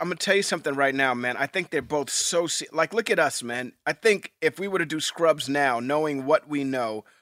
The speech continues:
about comedy and about the industry and about timing and about making television and stuff like that,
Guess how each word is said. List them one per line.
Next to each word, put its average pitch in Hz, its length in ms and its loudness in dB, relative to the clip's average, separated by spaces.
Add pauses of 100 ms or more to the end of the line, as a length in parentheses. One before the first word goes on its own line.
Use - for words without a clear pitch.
(180)
about 127 380 0
comedy 135 540 0
and 120 100 -4
about 123 320 -2
the 143 140 -4
industry 139 560 -4
and 110 100 -4
about 127 360 -2 (420)
timing 147 520 2
and 123 80 -4
about 131 320 2
making 151 480 -2
television 131 640 -2
and 113 100 -8
stuff - 300 -6
like 113 180 -4
that, 117 220 -2